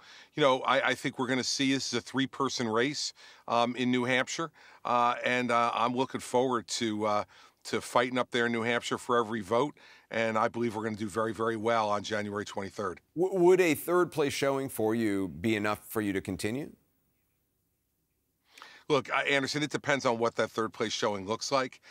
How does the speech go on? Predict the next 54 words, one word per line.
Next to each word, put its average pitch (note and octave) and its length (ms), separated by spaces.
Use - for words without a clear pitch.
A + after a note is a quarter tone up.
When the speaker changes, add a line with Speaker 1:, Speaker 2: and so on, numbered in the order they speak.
Speaker 1:
Um, G#2 680
and, G#2 220
you A2+ 80
know, G2+ 180
is G#2 100
it, G2+ 100
a - 180
th-, A2+ 160
you G2+ 160
know, G#2+ 160
what's A#2+ 260
the A#2+ 80
margin, A#2 580
all A2 220
the G#2+ 80
rest. A#2 380
So, B2 200
you D3+ 80
know, C3+ 100
how C3 140
about D3+ 240
this? C3 320
We've A2+ 200
got, A#2+ 380
you B2+ 100
know, G#2 240
um, G#2+ 300
about G#2+ 320
eight C#3+ 180
weeks C#3+ 300
to B2+ 80
go, C3 500
uh, A2 460
before A#2 420
we A2 140
get B2+ 240
there. C#3 260
How B2+ 100
about D3+ 180
we D#3+ 100
wait D3+ 200
to C3 100
see E3 140
what D3 160
happens? C#3+ 480
You C3 80
know, A#2+ 180
I, A#2+ 400
I'm, E3 220
I'm F3 140
pretty F#3 240
good D3+ 180
at C#3+ 140
this. D3+ 340